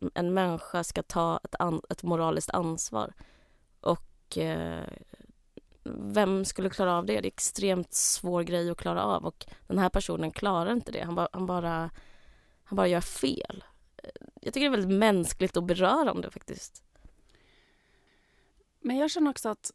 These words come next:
Speaker 2: att, eh, en sak som den här filmen handlar om som, eh, som jag tycker är ett extremt bra tema, det är, eh, livets förgänglighet.
Speaker 1: Mm.
Speaker 2: För det är någonting helt oundvikligt att, att alla ska dö.
Speaker 1: Mm.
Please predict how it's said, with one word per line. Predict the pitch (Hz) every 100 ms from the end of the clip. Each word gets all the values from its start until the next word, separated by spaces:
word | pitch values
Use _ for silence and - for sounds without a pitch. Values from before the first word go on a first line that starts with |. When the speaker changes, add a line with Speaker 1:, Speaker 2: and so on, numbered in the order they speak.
| _ -
Speaker 2:
att, | 214 208 _ -
eh, | 220 208 202 196 - 220
en | 226
sak | 240
som | 233
den | 220 226
här | 277
filmen | 214 190 190
handlar | 196 190 180
om | 175
som, | 185 202 185 185 185
eh, | 180 170 165 - - - - 202
som | 202
jag | 196
tycker | 196
är | 202
ett | - - _ _ _
extremt | - - - 190 -
bra | 180 208 240 330 302
tema, | - 208 - 175 165 -
det | 233
är, | 214 185 - -
eh, | 196 185
livets | 196 202 196 -
förgänglighet. | 214 202 285 320 220 170 185 - - -
Speaker 1:
Mm. | 233 240 - - -
Speaker 2:
För | 226
det |
är | 220
någonting | 208 220
helt | 226 240 - -
oundvikligt | 240 214 208 208 262 294 254 - - 170
att, | - - - _ _ -
att | 180 202
alla | 190
ska | - 202
dö. | 196 311 - 220 254 214
Speaker 1:
Mm. | 214